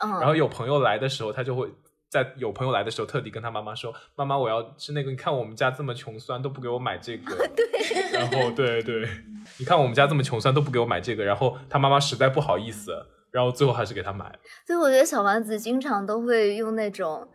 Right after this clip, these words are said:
Speaker 1: 很让人尴尬的伎俩，就是故意让人尴尬。他总是在家里面很多人的时候说：“我们家这么穷才吃不起这个呢；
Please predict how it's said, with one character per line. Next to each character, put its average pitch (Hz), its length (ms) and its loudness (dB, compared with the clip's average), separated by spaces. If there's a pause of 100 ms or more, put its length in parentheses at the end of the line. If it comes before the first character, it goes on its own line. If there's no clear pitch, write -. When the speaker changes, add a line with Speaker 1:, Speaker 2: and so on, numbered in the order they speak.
Speaker 1:
很 226 260 -4
让 226 220 2
人 175 240 -4
尴 202 200 -2
尬 202 220 -2
的 165 120 -4
伎 185 280 -8
俩， 160 200 -6
就 226 120 -12
是 240 100 -4
故 254 220 -8
意 185 140 -6
让 180 200 -4
人 147 200 -8
尴 170 220 -4
尬。 170 180 -6
他 220 100 -2
总 196 240 -6
是 226 140 -4
在 233 160 2
家 220 180 0
里 202 80 -2
面 165 160 -4
很 160 160 -8
多 196 160 -2
人 165 160 -4
的 170 100 -6
时 175 160 -8
候 170 120 -4
说 185 280 -2 (280)
：“我 190 160 2
们 170 220 -2
家 247 200 4
这 269 100 -4
么 202 220 0
穷 165 380 -6
才 160 260 -6
吃 - 160 -10
不 220 160 -8
起 170 240 -8
这 196 160 -4
个 175 180 -2
呢； 156 220 -8